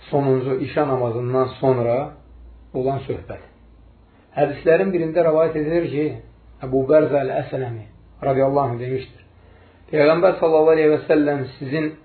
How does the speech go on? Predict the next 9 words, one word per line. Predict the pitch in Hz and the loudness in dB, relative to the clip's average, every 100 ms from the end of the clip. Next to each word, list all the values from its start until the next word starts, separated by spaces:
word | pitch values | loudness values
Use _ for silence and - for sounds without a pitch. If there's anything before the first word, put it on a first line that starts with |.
| - | -4
ətəmə | 185 180 156 143 135 | -2 2 2 0 -2
adlandırdığınız | 143 135 135 131 131 123 123 143 143 - | -2 0 0 2 2 2 0 0 -4 -4
işa | 143 - 156 | -4 -2 0
namazını | 147 131 117 - - 175 - - - - _ _ _ - | 0 0 0 -2 -2 -4 -6 -14 -20 -20 _ _ _ -2
gecənin | 147 135 151 175 175 | 2 2 2 2 2
yarısına | 165 147 135 131 143 143 | 4 6 6 2 0 0
dək | 156 165 - | 2 2 2
yubatmağı | 135 127 123 135 123 123 - | 0 2 0 -2 -8 -8 -8
sevər, | - 117 127 147 | -8 -6 -2 -4